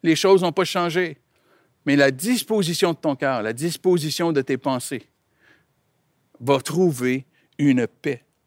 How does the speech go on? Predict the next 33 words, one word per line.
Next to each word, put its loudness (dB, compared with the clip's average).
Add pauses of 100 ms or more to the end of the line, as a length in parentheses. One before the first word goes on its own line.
(960)
dans 4
ton 0
cœur, -4 (400)
dans 4
tout 4
ton 0
être 0
entier. -6 (2500)
Voilà 6
une 2
résolution 0
ce -10
matin -8 (760)
pour -6
faire 2
face 2
à 2
l'année 2
qui -4
est -4
devant -2
nous, -10 (720)
devant 0
toutes 2
les 2
craintes, 0
devant -2
toutes -8
les 0
peurs, 4
devant -2
tout -4
l'inconnu 0